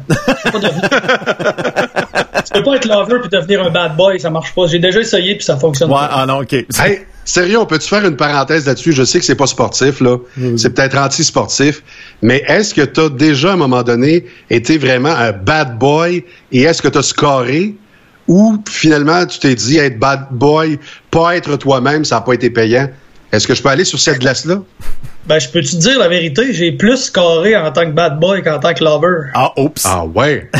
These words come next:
Speaker 1: <laughs> Mais le problème, c'est qu'une année, tu te dis, ben, moi, je, c'est pas moi, ça, tu sais.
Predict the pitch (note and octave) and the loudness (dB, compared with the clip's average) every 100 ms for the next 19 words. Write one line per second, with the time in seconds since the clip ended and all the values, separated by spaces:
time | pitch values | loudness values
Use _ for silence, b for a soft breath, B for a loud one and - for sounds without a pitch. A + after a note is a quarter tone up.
0 | - - E3+ E3+ D#3 E3+ F3+ F#3 G#3 C4+ | -6 -6 -2 -2 0 -2 0 0 2 0
1 | - D#3+ E3+ F3 G#3 A#3+ D3+ D3 F#3 E3 | -2 -4 -2 0 0 -2 -4 -4 0 0
2 | D3 E3 G3+ - - - - - G3 F3+ | 0 -2 -2 -4 -12 -12 -8 -2 0 2
3 | D#3+ F#3+ G#3+ G3+ | 0 -2 -4 -4